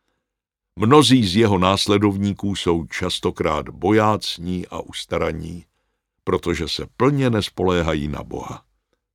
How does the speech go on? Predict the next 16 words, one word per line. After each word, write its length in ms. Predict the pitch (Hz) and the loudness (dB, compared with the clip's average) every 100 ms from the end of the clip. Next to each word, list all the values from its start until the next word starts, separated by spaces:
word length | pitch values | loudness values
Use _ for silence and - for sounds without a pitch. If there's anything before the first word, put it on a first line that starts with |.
| _ _ _ _ - | _ _ _ _ -10
Boží 400 | 82 135 123 120 | 6 6 6 2
pokoj 440 | 110 135 123 117 110 | 2 0 4 4 2
přichází 920 | - - 90 95 104 90 78 73 78 | -2 -8 -2 2 4 2 -4 -6 0
jedině 540 | 110 123 131 123 117 | 2 2 0 0 -2
s 160 | - - | -4 -8
úplným 800 | - 135 175 - 143 135 131 131 - | -4 -4 -2 -2 -2 0 -2 -4 -6
odevzdáním 880 | - 85 87 80 - 76 73 71 76 | -6 -2 -2 -4 -6 -4 -6 -10 -14
se 260 | - - 71 | -14 -14 -14
Ježíši. 640 | 64 - - - - - _ _ _ _ _ _ _ _ _ _ _ _ _ | -14 -18 -20 -20 -18 -18 _ _ _ _ _ _ _ _ _ _ _ _ _
Pak 200 | 87 - | -4 -4
nás 280 | 69 73 - | -6 -8 -6
potíže 600 | - 107 - 120 98 95 | -2 -2 -2 -4 0 -2
a 140 | - | -4
problémy 760 | - 82 87 92 90 87 85 78 _ _ _ | -6 0 2 2 0 -2 -4 -8 _ _ _
nemohou 520 | - 85 73 71 64 | -6 -4 -4 -8 -8
udolat. 480 | - - - - - | -12 -18 -18 -16 -18